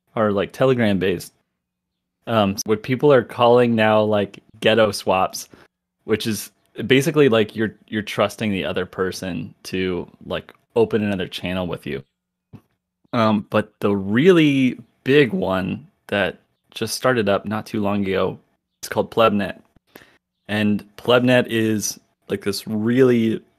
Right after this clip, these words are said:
huge welcoming community of a whole bunch of noobs that don't know what they're doing, but they're figuring it out,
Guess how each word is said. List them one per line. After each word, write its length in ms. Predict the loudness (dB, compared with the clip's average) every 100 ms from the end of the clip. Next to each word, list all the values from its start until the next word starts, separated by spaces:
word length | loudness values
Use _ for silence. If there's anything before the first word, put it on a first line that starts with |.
| _ _
huge 680 | -12 -2 0 0 -2 -6 -6
welcoming 640 | 2 2 4 2 2 2
community 640 | 0 -2 0 0 -2 -6 -10 _ _ _ _ _ -4
of 180 | -2 -2
a 80 | -4
whole 180 | 0 4
bunch 200 | 4 4
of 80 |
noobs 400 | 4 4 2 -2
that 300 | 2 2 2 _ -20 -20 -8
don't 200 | 4 4
know 100 | 6 4
what 100 | 4
they're 100 | 2
doing, 420 | 0 -2 -2 -6 0
but 180 | 2 4
they're 100 | 0
figuring 480 | 0 0 0 0 0
it 100 | 2
out, 300 | 2 0